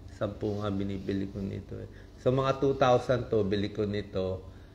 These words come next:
And, ah, umpisa siya masikip na masikip. Sobra siya sikip eh, ito sa paa, oh.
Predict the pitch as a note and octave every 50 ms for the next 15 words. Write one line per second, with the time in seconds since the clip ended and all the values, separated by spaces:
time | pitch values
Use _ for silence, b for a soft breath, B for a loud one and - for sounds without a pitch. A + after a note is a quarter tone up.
0 | B B - - B2+ B2 A#2+ A#2+ A2 A#2 A2+ A2 G#2+ G#2+ A2 A#2+ - D3 B2+ B2+
1 | - - - D3 C#3 - E3 D3 C#3 A#2+ - - - - D3 D3 C#3+ C3 A#2+ A#2
2 | A#2 - - - - C#3 C3 - - - - B2+ B2 B2 C3 A2+ C#3 B2 - -
3 | - - - - - G#2+ G2+ G2+ G2 - G#2 - - - - - - G#1 G1+ -
4 | - - -